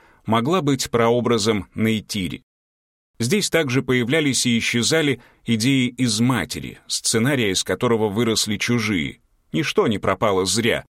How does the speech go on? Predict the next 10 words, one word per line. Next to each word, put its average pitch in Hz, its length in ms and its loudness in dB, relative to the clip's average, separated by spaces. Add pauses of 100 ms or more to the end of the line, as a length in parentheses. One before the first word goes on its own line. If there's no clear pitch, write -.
(260)
Как 120 220 2
и 120 80 2
«Бездна», 104 600 0 (220)
«Аватар» 120 440 2
стал 131 320 0
еще 127 540 2
одной 117 420 2
долгожданной 98 960 0
встречей. - 640 -4 (640)
Но 120 360 2